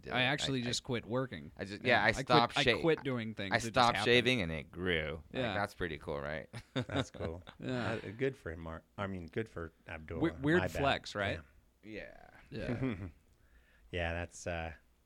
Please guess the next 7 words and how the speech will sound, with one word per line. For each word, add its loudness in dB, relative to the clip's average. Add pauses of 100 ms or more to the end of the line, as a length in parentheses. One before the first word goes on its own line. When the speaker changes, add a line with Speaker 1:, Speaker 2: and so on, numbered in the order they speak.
(400)
Speaker 3:
that's -4
awesome. -6 (420)
Speaker 1:
Um, -6 (100)
but, 4
Speaker 2:
Yeah. 0
Speaker 1:
um, -14 (240)
so, -2